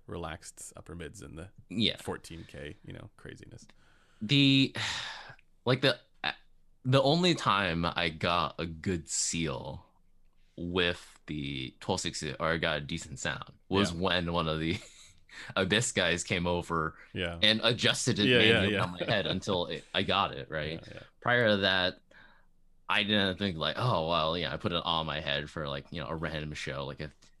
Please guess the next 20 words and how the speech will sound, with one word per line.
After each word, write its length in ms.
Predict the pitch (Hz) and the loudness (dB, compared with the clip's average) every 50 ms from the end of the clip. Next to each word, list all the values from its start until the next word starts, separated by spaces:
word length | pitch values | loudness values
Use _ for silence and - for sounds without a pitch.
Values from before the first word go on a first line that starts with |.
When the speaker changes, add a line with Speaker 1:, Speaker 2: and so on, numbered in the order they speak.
| _ _ _ _ - | _ _ _ _ -20
Speaker 2:
twenty 340 | - - - 101 110 110 104 | -12 -4 0 0 2 2 2
fourteen 460 | 104 - 95 92 - - - 92 87 | 0 0 -2 -4 -4 -4 -6 -4 -2
Head-Fi 340 | 85 104 92 - - 85 82 | -2 -2 -2 -2 -2 -2 -2
Me, 320 | 85 85 85 87 82 78 - - | -2 -4 -6 -6 -6 -6 -6 -4
and 120 | 92 90 | -4 -2
then, 160 | 90 85 82 | -2 -2 -4
like, 140 | 80 82 - | -4 -6 -4
it 140 | 90 82 73 - - - - - - - - _ _ _ _ _ _ _ | -6 -6 -6 -8 -18 -20 -20 -20 -20 -20 -20 _ _ _ _ _ _ _
doesn't 240 | - 117 110 110 107 | 2 2 2 2 -2
fit 260 | - - 113 110 104 | 0 0 -2 -2 0
well 180 | 104 101 101 107 | 2 2 2 2
in 60 | 104 | 2
my 140 | 92 92 92 | 2 2 2
head, 200 | 92 95 92 85 | 2 0 0 0
or 80 | 87 87 | -2 -2
it's 120 | 85 - | -2 -2
underdriven, 500 | - 101 101 98 95 82 87 92 87 80 87 87 85 80 | -2 -2 0 -2 -2 -4 -2 -2 -2 -2 -2 -2 -2 -2
and 120 | 87 87 | -4 -4
it's 140 | 82 80 - | -6 -6 -6
like 260 | 82 76 65 67 69 | -6 -6 -6 -6 -10